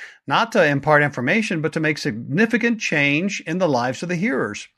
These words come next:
Of course, that may require an information transfer, but it is a peculiarly modern notion that the aim of teaching is to bring people to know things that may have no effect at all on their lives.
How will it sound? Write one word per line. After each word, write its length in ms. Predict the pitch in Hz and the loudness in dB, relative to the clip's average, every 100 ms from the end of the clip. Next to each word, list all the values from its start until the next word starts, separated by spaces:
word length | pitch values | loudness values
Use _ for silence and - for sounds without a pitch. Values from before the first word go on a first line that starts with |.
| _ _ 160 | _ _ -12
Of 120 | - | -12
course, 420 | - 220 240 220 | -2 2 2 2
that 220 | 185 202 | 0 0
may 220 | 143 156 | 0 0
require 520 | 220 220 - 131 139 151 | 0 -2 0 0 2 2
an 60 | |
information 540 | 151 147 135 131 - 151 | -2 -2 -2 -2 -4 -8
transfer, 480 | 214 262 226 - | -6 -6 -8 -10
but 340 | 107 285 233 - - _ _ _ | -6 -4 -4 -6 -20 _ _ _
it 100 | 190 | -4
is 180 | 190 175 | -2 -2
a 240 | 180 170 _ _ | -4 -4 _ _
peculiarly 1080 | 202 - - 262 285 254 170 131 127 165 208 | -10 -10 -6 -2 2 2 2 2 2 0 0
modern 580 | 151 156 208 202 190 196 | -2 0 2 2 0 0
notion 400 | 226 233 156 139 | -2 -2 -2 -2
that 140 | 147 | -2
the 140 | 147 127 | -2 0
aim 180 | 185 | 2
of 100 | 233 | 0
teaching 400 | 220 147 143 151 | 0 -6 -4 -4
is 240 | 147 147 - | -4 -4 -6
to 140 | - | -10
bring 320 | 131 120 180 220 | -6 -2 -2 -2
people 380 | 147 139 165 | -2 -2 -6
to 160 | 151 170 | -4 -2
know 320 | 147 208 277 | 0 2 2
things 500 | - 123 117 151 160 | 0 -2 0 -2 -2
that 200 | 185 165 - - - | -2 -2 -8 -20 -6
may 120 | 233 | 0
have 180 | 240 226 | 2 2
no 340 | 147 185 320 320 | 2 2 2 0
effect 380 | - 208 226 | 2 0 0
at 120 | 254 170 | 0 2
all 180 | 151 | 2
on 100 | 190 | 2
their 120 | 202 208 | 0 -2
lives. 540 | 254 277 110 107 | -2 -2 -4 -6